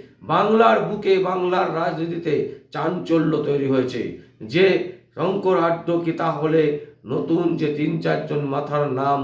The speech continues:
বললেন, সেই নামগুলো কি এবারে প্রকাশ্যে আসবে? হ্যাঁ দর্শক, ইডি কিন্তু সেরকমই দাবি করছে। একটি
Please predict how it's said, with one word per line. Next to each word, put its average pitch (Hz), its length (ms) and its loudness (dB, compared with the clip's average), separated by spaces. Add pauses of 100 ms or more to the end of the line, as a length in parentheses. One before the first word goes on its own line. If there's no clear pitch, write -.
(120)
বললেন, 139 360 4 (520)
সেই 151 200 0 (140)
নামগুলো 143 440 -2 (100)
কি 139 80 -6 (100)
এবারে 131 240 0 (120)
প্রকাশ্যে 131 460 -8 (120)
আসবে? 120 260 -2 (760)
হ্যাঁ 113 280 0
দর্শক, 147 340 0 (420)
ইডি 131 180 0 (120)
কিন্তু 117 260 -4 (120)
সেরকমই 117 520 -2
দাবি 101 240 -4
করছে। 92 280 -10 (380)
একটি 98 160 -6